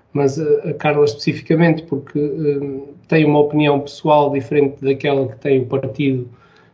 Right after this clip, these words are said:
hum, que ela aqui representa, e, e transmitiu essa opinião. Eu acho, eu acho que isto é um momento de elevação e, portanto, é um momento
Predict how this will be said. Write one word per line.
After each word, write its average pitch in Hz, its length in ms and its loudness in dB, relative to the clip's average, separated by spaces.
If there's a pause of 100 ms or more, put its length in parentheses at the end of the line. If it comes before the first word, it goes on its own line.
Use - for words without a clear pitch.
(160)
hum, 139 420 2
que - 180 -2
ela 139 160 4
aqui 135 200 -2
representa, 160 840 0
e, 165 280 -6
e 147 40 -4
transmitiu 156 600 2
essa 147 240 0
opinião. 156 340 -2
Eu 156 180 0
acho, 151 300 -2
eu 151 200 0
acho 156 260 2
que 170 100 -4
isto - 160 -6
é 160 40 2
um 147 80 2
momento 156 300 4
de 151 80 2
elevação 143 500 0
e, 180 60 4
portanto, 156 340 -4
é 151 60 0
um 139 100 2
momento 156 400 0